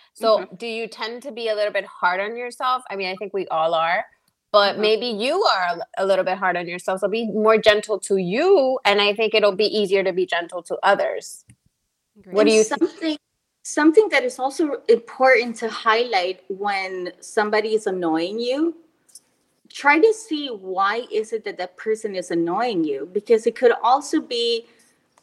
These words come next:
Speaker 2: a reflection or something that, um, you were aligned with in the past, maybe,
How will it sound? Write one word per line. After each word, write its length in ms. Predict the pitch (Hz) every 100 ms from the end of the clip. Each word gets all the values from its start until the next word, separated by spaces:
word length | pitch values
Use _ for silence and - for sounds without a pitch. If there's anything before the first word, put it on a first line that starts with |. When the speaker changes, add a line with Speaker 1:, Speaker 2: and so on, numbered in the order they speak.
| _
Speaker 2:
a 100 | -
reflection 1160 | 226 233 233 - 226 214 233 - - 220 196 202 -
or 120 | 202
something 680 | - - 233 247 233 214 196
that, 380 | 185 175 165 - _ _ _
um, 540 | 190 180 160 151 165 _ _ _ _ _
you 320 | 185 208 233
were 220 | 214 202
aligned 460 | 180 185 170 180 220
with 220 | 262 311
in 120 | 320 302
the 80 | 311
past, 500 | - 294 311 311 269
maybe, 500 | 277 302 330 392